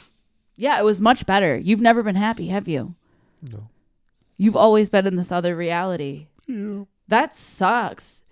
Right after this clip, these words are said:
Speaker 1: You fucking
Speaker 2: I figured it out. It's good
Speaker 1: your
Speaker 2: for
Speaker 1: Fruit
Speaker 2: you.
Speaker 1: of the Loom
Speaker 2: Thanks.
Speaker 1: never had a cornucopia in it?
Speaker 2: <laughs>
Speaker 1: That's insane. And your Jif was never Jiffy?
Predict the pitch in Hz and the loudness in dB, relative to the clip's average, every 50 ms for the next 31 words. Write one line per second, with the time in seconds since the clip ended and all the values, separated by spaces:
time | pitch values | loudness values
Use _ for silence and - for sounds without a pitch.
0 | _ _ _ _ _ _ _ _ - 196 226 262 247 214 - - - - - 240 | _ _ _ _ _ _ _ _ -6 -2 -2 -2 -2 -4 -10 -12 -2 -2 -2 0
1 | - 254 247 220 208 180 - - _ - - - - - 143 127 139 139 143 139 | 0 -2 -2 -2 -4 -8 -12 -18 _ -16 -16 -16 -10 -10 -8 -6 -4 -4 -4 -4
2 | 143 156 180 185 - - - 101 - - - 202 233 262 277 - 294 - - - | -4 -4 -6 -8 -10 -12 -14 -16 -16 -10 -4 -2 0 0 0 -2 -2 -2 -2 -2
3 | 262 254 240 - 208 226 233 240 233 220 208 202 196 196 208 220 214 208 208 208 | 0 -2 -2 0 0 0 0 0 -2 -2 0 -2 -2 -2 -2 -4 -2 -4 -4 -6
4 | 202 - 208 208 202 196 - 175 165 175 - 214 214 214 226 233 233 240 254 262 | -6 -8 -8 -6 -6 -6 -6 -6 -6 -6 -6 -6 -6 -6 -6 -6 -6 -8 -10 -10
5 | 294 - _ _ _ _ _ _ _ _ _ _ _ _ _ - - - - _ | -12 -14 _ _ _ _ _ _ _ _ _ _ _ _ _ -20 -20 -20 -20 _
6 | 107 - - 240 233 240 277 277 - 277 226 202 - - - 233 214 214 220 220 | -16 -12 -8 -2 2 2 2 2 0 -6 -6 -6 -8 -8 -6 -4 -2 -2 -2 -4
7 | 190 190 - - 254 247 254 254 254 208 - - 220 226 262 254 - 247 240 - | -6 -6 -4 -2 0 0 0 0 -2 -2 -2 0 2 2 2 0 -2 -6 -6 -6
8 | 202 208 202 196 214 208 170 151 180 175 170 - 226 240 262 277 285 285 | -4 -8 -6 -4 -4 -4 -4 -4 -4 -4 -4 -2 -4 -4 -2 -4 -4 -8